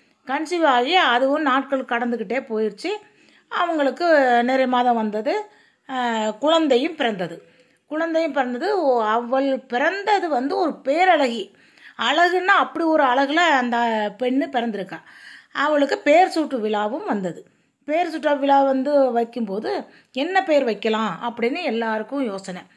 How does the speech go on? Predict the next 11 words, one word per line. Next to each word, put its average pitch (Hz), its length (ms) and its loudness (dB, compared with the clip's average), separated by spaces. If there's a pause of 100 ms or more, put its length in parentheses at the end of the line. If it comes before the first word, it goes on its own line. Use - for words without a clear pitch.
(300)
"அவ 254 180 -6
ரொம்ப 247 260 -2
பேரழகியா 262 640 2
இருக்காளே, 220 240 -4
அவளுக்கு 240 320 -2
என்ன 247 200 0
பேர் 247 200 -4
வைக்கலாம்னு" 196 380 -8
சொல்லும்போது 202 640 -8
சோமன் 254 300 -2
சொன்னாரு, 180 600 -8